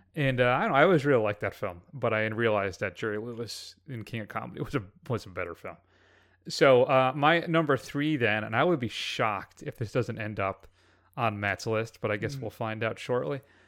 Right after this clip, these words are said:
Speaker 1: And that is Bill Murray as, uh, Bob Harris in Lost in Translation,
Speaker 2: Mm-hmm.
Speaker 1: where he plays kind of the aging movie star who goes to Japan to film the, the, what's a whiskey ad, right?
Speaker 2: Yeah.
Speaker 1: And he meets Scarlett Johansson, Charlotte, who, uh,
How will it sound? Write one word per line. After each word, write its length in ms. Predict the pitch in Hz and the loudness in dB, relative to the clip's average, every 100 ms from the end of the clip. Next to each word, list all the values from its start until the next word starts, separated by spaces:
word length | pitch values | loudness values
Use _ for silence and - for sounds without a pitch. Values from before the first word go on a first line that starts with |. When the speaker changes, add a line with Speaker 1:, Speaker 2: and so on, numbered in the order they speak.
| _ | _
Speaker 1:
And 120 | 131 123 | -6 0
that 100 | 139 | 2
is 120 | 120 | 2
Bill 200 | 117 156 | 4 4
Murray 600 | 139 139 156 123 107 107 | 6 4 4 2 0 -4
as, 1300 | - 135 123 117 113 110 107 101 101 - - - - - | 2 2 2 2 2 0 -2 -6 -10 -12 -12 -12 -12 -6
uh, 320 | 123 110 104 | 0 0 0
Bob 280 | 101 113 113 | 2 2 2
Harris 560 | 117 117 92 - - - _ | 2 2 0 -8 -14 -16 _
in 340 | 117 104 98 98 | -6 -4 -4 -4
Lost 320 | 98 104 - | -2 -2 -2
in 60 | 110 | -4
Translation, 640 | 107 101 110 127 135 175 - 208 | -4 -2 2 2 2 -2 -6 -6
Speaker 2:
Mm-hmm. 260 | 143 156 | -4 -4
Speaker 1:
where 140 | 151 120 | -2 -2
he 160 | 117 | -2
plays 580 | 113 - 123 117 113 104 | -6 0 2 2 0 -2
kind 140 | - 117 | -4 -2
of 60 | |
the 100 | 117 | 0
aging 360 | 123 123 110 113 | 0 0 0 -4
movie 220 | 120 120 | -4 -4
star 380 | 120 135 127 127 | -2 4 4 4
who 80 | 117 | 2
goes 200 | 110 104 | -2 -4
to 60 | |
Japan 480 | 107 104 117 113 120 | -6 -4 0 0 -2
to 80 | 113 | -4
film 380 | - 110 107 101 | -4 -2 -2 -4
the, 260 | 104 104 101 | -6 -6 -6
the, 160 | - | -6
what's 260 | 104 95 - | -6 -8 -10
a 40 | |
whiskey 440 | 104 151 - 110 92 | -2 -2 -2 -8 -8
ad, 200 | 87 87 | -8 -6
right? 260 | 90 123 - _ - | -4 -6 -8 _ -8
Speaker 2:
Yeah. 240 | 147 135 104 - | -4 -2 -4 -4
Speaker 1:
And 300 | 143 127 117 | 0 0 0
he 160 | 131 | -2
meets 440 | 123 127 117 - - | 0 -2 -4 -6 -10
Scarlett 340 | - 131 120 | 0 2 2
Johansson, 600 | - 110 117 117 117 120 104 | 0 -2 0 -2 -4 -8 -8
Charlotte, 540 | - 123 117 113 113 | -2 2 2 2 -2
who, 440 | 123 120 110 110 104 | -4 -4 -2 -2 -2
uh, 300 | 104 104 | 0 -2